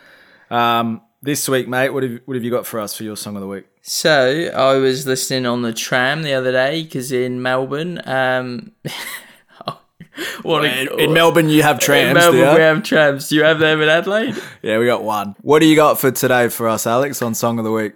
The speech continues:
Speaker 2: So, they are called These New South Wales, and they are
Speaker 1: Oh.
Speaker 2: a band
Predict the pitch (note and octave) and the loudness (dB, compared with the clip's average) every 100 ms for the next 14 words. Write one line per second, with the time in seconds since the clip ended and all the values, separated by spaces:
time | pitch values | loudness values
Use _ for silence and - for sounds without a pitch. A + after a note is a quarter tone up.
0 | _ - - C3+ C3 C3 B2 - - _ | _ -14 -2 2 2 2 -2 -4 -18 _
1 | - C#3+ D3 - C#3 C#3 C#3 - C3+ C3 | 0 2 2 2 2 2 0 0 2 4
2 | C3+ - - D#3 D3 D3 C#3 D3+ C#3 C3+ | 2 -2 -8 -2 2 2 0 -2 -2 -2
3 | - B2+ C3 - B2+ C3 C#3+ C4 C4 - | 0 0 0 0 0 2 0 -4 -10 -10
4 | C#3 C#3 C#3+ C3+ C3 G#2 G#2+ G#2 C#3+ C3+ | -6 -4 0 2 0 -2 -4 0 0 2
5 | C3+ C3 C#3+ | -2 -4 -10